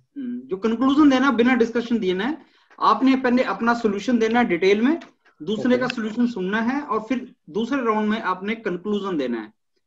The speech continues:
Speaker 1: So please write this case study here। Right? Please write the case study. Right? Okay, please write the case study.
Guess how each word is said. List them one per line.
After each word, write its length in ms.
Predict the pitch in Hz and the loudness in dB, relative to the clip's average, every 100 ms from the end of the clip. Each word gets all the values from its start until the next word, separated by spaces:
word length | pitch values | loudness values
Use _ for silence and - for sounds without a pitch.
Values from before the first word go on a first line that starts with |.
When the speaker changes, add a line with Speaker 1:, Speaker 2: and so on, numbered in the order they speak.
| _ _ - | _ _ -10
Speaker 1:
So 100 | 208 | -6
please 240 | 247 285 214 | 0 2 4
write 240 | 202 208 | 2 2
this 160 | 202 202 | -4 -2
case 220 | 180 160 | -4 -4
study 220 | 151 135 131 | -6 -6 -6
here। 260 | 120 - _ _ _ _ _ _ _ _ _ _ _ _ _ _ _ _ | -8 -12 _ _ _ _ _ _ _ _ _ _ _ _ _ _ _ _
Right? 220 | 202 214 - | -6 -6 -2
Please 200 | 254 226 | 0 4
write 200 | 214 220 | 4 4
the 100 | 220 | 2
case 220 | 214 202 | 2 2
study. 280 | 190 185 302 - - 180 - - _ _ _ _ _ _ _ _ _ _ _ _ _ _ _ _ _ _ _ _ _ _ _ _ - | 0 -4 -4 -8 -20 -16 -16 -16 _ _ _ _ _ _ _ _ _ _ _ _ _ _ _ _ _ _ _ _ _ _ _ _ -4
Right? 280 | 220 311 - - - _ _ _ _ _ _ _ _ _ _ _ _ _ _ _ _ - | -4 -4 -12 -20 -20 _ _ _ _ _ _ _ _ _ _ _ _ _ _ _ _ -10
Okay, 360 | 202 233 - - - | -2 -2 -2 -12 -2
please 200 | 262 247 | 0 2
write 200 | 214 247 | 2 2
the 120 | 254 | -2
case 200 | 254 214 - | -2 -4 -2
study. 320 | 190 320 | -4 -4